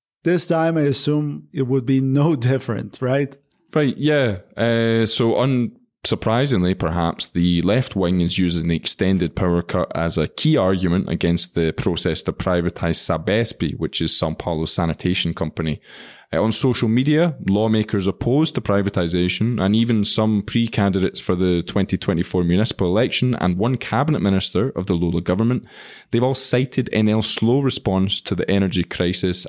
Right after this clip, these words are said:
Speaker 2: as justification for the need to maintain essential services, such as water and electricity, under public control. And one city councillor who belongs to President Lula's Workers' Party, which in the state of São Paulo is the main opposition force to the right-wing state government,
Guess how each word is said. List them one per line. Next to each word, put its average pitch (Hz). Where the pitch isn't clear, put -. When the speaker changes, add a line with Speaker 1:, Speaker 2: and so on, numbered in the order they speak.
Speaker 2:
as 85
justification 101
for 92
the 92
need 101
to -
maintain 101
essential 92
services, 87
such -
as 90
water 90
and 85
electricity, -
under 87
public 104
control. -
And 98
one 135
city 127
councillor 101
who 120
belongs 92
to -
President 90
Lula's 85
Workers' 110
Party, 120
which -
in 85
the 82
state 131
of 104
São 90
Paulo 90
is 90
the 90
main 98
opposition 87
force 95
to -
the 80
right-wing 82
state -
government, 95